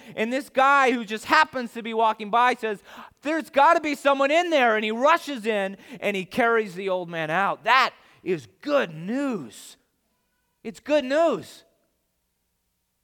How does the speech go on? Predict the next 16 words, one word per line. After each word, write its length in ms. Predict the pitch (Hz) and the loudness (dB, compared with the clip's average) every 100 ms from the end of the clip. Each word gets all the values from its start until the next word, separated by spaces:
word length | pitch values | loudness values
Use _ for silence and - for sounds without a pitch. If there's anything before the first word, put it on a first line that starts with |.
| - | -18
This 180 | 143 - | -18 -12
man 220 | 156 147 | -10 -6
right 200 | 139 117 | -6 -6
here 220 | 147 131 | -8 -10
saved 320 | - 139 131 | -10 -10 -10
this, 300 | 127 117 - _ _ _ _ _ - | -12 -16 -20 _ _ _ _ _ -10
this, 260 | 143 - - _ _ _ | -10 -10 -20 _ _ _
uh, 200 | 110 110 | -8 -8
girl 440 | 104 131 127 98 87 _ - | -8 -8 -6 -6 -12 _ -12
from 320 | 127 107 95 _ _ _ _ | -10 -10 -16 _ _ _ _
a, 320 | 110 110 101 95 | -10 -8 -6 -8
uh, 220 | 87 82 - _ | -10 -12 -20 _
building 380 | 135 131 123 110 | -10 -10 -10 -16
fire. 460 | - 117 113 95 87 151 | -10 -8 -6 -8 -12 -14
And 200 | 139 160 | -12 -2
later, 480 | 220 294 226 165 | -2 -2 -4 -4